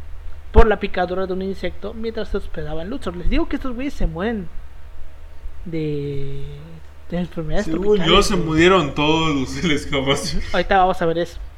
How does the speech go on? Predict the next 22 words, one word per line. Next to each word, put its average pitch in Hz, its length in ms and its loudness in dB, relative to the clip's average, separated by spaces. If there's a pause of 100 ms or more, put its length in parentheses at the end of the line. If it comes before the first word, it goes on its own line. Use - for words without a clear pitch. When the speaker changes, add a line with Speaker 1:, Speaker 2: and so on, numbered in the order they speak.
(680)
Speaker 1:
Este, 160 640 -6
se, 220 120 0
imagínate, 202 440 0
morirte 202 300 0
por 233 120 8
una 247 100 4
bacteriemia. 170 760 -4 (1800)
Speaker 2:
Oye, 240 360 0 (480)
eso 330 240 2
sería 220 260 0
una 247 200 0
muerte 175 760 0
que, 165 80 -4
digamos, 147 600 -2 (680)
¿qué 339 120 6
suena 302 420 0
más 226 380 0
trágico? 147 540 2
¿Morir, 151 460 -2 (260)
este, 139 720 -4 (180)
este, 151 300 -4
descubriendo 147 920 -4